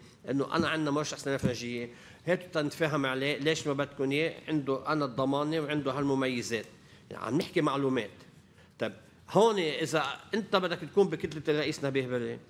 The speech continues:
مفترض، طب إذا هالفريق خيفان أو، أو عم بعطل أو قلق، أنا عم بتهمه بالسلبية، طب أنت بدك تبادر. يعني الرئيس بري، آه، معروف إنه عنده هامش واسع من طرح ال-، آه، الحلول. طب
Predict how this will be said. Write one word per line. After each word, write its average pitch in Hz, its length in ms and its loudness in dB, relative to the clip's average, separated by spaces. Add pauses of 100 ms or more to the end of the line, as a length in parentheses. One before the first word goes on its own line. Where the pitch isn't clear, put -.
(400)
مفترض، 190 500 4 (200)
طب 147 220 0
إذا 165 240 2
هالفريق 190 420 0
خيفان 170 520 2 (240)
أو، 170 280 4
أو 165 220 4
عم 180 220 0
بعطل 156 580 0
أو 151 140 4
قلق، 156 420 0
أنا 151 120 2
عم 151 140 2
بتهمه 156 380 2
بالسلبية، 139 600 0 (420)
طب 120 120 -4 (160)
أنت 226 200 4
بدك 196 280 0
تبادر. 175 500 4
يعني 127 200 0
الرئيس 139 320 0
بري، 175 360 4 (400)
آه، 127 360 -2
معروف 196 400 2
إنه 180 140 2
عنده 180 300 2
هامش 170 240 2
واسع 175 320 2
من 151 160 2
طرح 165 480 0
ال-، 151 240 0 (300)
آه، 127 240 2
الحلول. 135 440 0 (400)
طب 127 140 -2